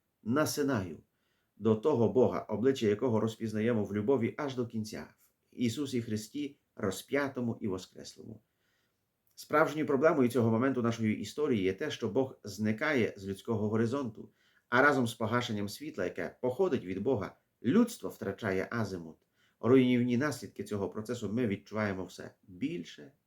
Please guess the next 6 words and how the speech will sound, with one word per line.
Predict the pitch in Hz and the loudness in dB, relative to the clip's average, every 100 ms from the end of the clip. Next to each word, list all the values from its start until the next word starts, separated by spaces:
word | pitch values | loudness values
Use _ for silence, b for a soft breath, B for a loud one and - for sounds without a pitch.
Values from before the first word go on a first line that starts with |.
| _ | _
і | 95 | -14
більше. | 82 76 - - _ _ _ _ _ _ _ _ _ _ _ _ _ _ _ _ _ _ b b b b b b | -12 -16 -20 -20 _ _ _ _ _ _ _ _ _ _ _ _ _ _ _ _ _ _ b b b b b b
Ну | 170 | -4
і | 143 | -2
наступний | 113 139 120 | -2 -2 -2
уривок | 95 104 147 101 - | 2 4 4 2 -2